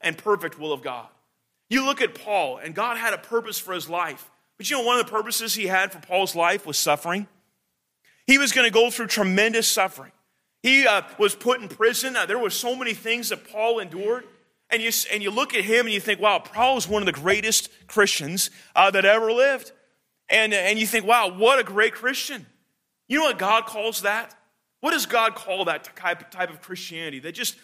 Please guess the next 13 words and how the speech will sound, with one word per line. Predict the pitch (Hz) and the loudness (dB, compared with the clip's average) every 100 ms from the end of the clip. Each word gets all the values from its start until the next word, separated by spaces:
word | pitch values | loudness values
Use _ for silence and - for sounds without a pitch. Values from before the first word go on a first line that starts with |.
| - | -6
lays | 202 262 302 262 | 0 0 0 -2
it | |
all | 226 226 220 | 0 0 0
on | 208 | -2
the | 185 | -4
line, | 160 165 131 - _ _ _ _ | -4 -6 -8 -14 _ _ _ _
that | - 233 | 2 2
gives | 180 302 262 | 2 -2 -2
its | 277 - | -2 0
life | 214 226 196 - | 4 4 4 -2
as | - 202 202 | 0 0 2
a | 180 160 123 - _ - | 2 2 -2 -12 _ 0
living | 196 196 175 135 | 2 2 0 -4